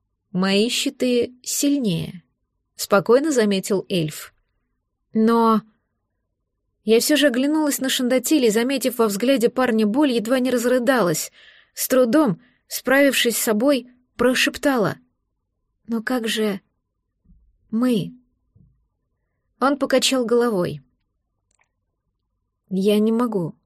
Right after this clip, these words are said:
забрать тебя в Рокфетак. Как только Пресветлый Фелриан узнает, что я нашёл дочь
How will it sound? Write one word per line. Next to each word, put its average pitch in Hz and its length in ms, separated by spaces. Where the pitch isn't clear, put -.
забрать 185 480
тебя 214 400
в 170 120
Рокфетак. - 840
Как 180 200
только 233 320
Пресветлый 226 580
Фелриан 170 720
узнает, 196 440
что - 180
я 214 100
нашёл 214 340
дочь 185 560